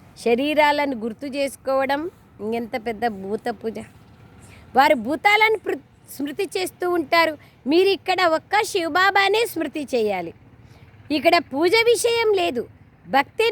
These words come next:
నామరూపాలే మాయమైపోతాయి. మరి ఆ విగ్రహాలను స్మృతి చేయాల్సిన పనేముంది? అవి కూడా మట్టితో తయారైనవే కదా. ఇదంతా డ్రామా రచింపబడి ఉంది. ఇప్పుడు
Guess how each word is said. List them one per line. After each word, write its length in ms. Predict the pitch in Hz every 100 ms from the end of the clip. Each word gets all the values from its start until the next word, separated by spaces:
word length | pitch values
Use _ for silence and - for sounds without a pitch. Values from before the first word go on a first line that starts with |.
| 381
నామరూపాలే 840 | 285 311 381 403 320 403 415 480 466
మాయమైపోతాయి. 920 | 339 294 349 392 339 262 226 220 185 170 - - - -
మరి 200 | 247 311 302
ఆ 40 | 277 254
విగ్రహాలను 600 | 202 277 302 370 392 381
స్మృతి 260 | - 277 330 -
చేయాల్సిన 480 | 370 359 359 359 359 -
పనేముంది? 560 | 311 311 349 349 330 339 320 - - - 220
అవి 160 | 320 320
కూడా 180 | 403 440 403
మట్టితో 400 | 311 392 339 415 403
తయారైనవే 640 | 392 370 381 392 381 370 381 370
కదా. 200 | 349 349 - - - 214
ఇదంతా 540 | 226 233 277 277 392 403 233
డ్రామా 380 | 220 214 254 330
రచింపబడి 800 | 269 - 262 247 262 220 202 175
ఉంది. 160 | 165 - - - - - 277
ఇప్పుడు 260 | - 466